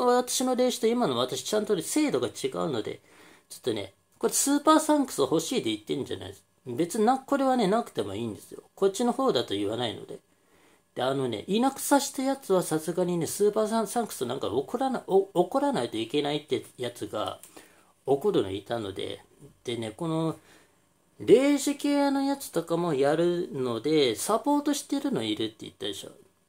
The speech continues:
ああいうやつでね、あっちがやったからかもしれん。あれは高いかっていうか、でも神社系のやつの江坂のスサノオだったのか。で、それでなんかあのね、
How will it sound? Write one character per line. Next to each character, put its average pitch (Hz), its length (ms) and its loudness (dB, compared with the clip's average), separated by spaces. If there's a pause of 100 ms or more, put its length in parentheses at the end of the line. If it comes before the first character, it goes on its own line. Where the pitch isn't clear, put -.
(180)
あ 143 100 0
あ 160 60 2
い 165 40 4
う 165 40 0
や 208 120 6
つ - 140 -14
で 208 120 -4
ね、 107 100 -4
あ 113 80 2
っ 139 80 -6
ち 208 140 0
が 214 80 2
や 202 120 4
っ - 20 0
た 226 200 -8
か 180 140 -2
ら 175 120 0
か 202 140 -14
も 202 80 -6
し - 160 -12
れ 113 80 -8
ん。 - 80 -6
あ 185 80 0
れ 190 120 0
は 190 320 0
高 185 280 -6
い 208 120 0
か 180 120 0
っ 165 80 -6
て 165 100 -6
い 160 60 -2
う 160 40 -6
か、 156 160 -2
で 147 120 -2
も 135 160 -4
神 151 220 -4
社 160 120 -2
系 160 220 -4
の 156 100 -6
や 160 100 -8
つ - 120 -8
の 117 100 -4
江 - 140 -4
坂 185 320 -4
の 107 120 -6
ス - 140 -12
サ 139 140 -6
ノ 147 120 -6
オ 117 80 -6
だ - 80 -14
っ - 40 -18 (100)
た - 160 -20
の - 60 -20
か。 - 160 -20 (1500)
で、 120 180 -4
そ - 180 -4
れ 123 120 0
で 123 120 -2
な 131 120 -4
ん 147 80 -8
か 104 140 -4
あ 123 120 -2
の 131 300 -4
ね、 160 320 -6